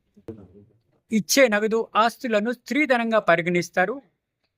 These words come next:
స్త్రీధనంపై భార్య లేదా మాజీ భార్యకు మాత్రమే పూర్తి హక్కు ఉంటుంది అని సుప్రీంకోర్టు తెలిపింది.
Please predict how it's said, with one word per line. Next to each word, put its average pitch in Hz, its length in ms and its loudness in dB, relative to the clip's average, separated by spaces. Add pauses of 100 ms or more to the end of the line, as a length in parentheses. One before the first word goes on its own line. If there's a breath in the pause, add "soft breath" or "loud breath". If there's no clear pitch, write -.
స్త్రీధనంపై 285 800 0 (180)
భార్య 226 300 0 (140)
లేదా 220 220 0 (120)
మాజీ 214 300 -2 (100)
భార్యకు 220 420 0 (120)
మాత్రమే 233 520 -2 (120)
పూర్తి 220 340 -6
హక్కు 185 300 -4
ఉంటుంది 185 460 -4
అని 196 180 -2
సుప్రీంకోర్టు 170 520 -2
తెలిపింది. 143 380 -6